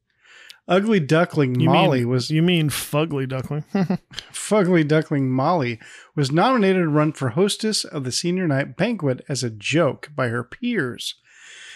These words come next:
Speaker 1: Feeling sorry for her, Marcia takes on the job of making her over to be beautiful and confident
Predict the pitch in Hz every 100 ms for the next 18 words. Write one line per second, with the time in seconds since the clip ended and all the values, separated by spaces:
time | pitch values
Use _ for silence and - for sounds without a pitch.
0 | - _ 226 196 147 185 247 233 151 147
1 | 151 160 196 190 156 202 202 254 247 143
2 | 135 127 135 131 147 156 185 165 185 156
3 | 139 135 123 120 123 110 143 160 180 -
4 | 180 180 _ - - - 165 160 - 202
5 | 220 135 117 123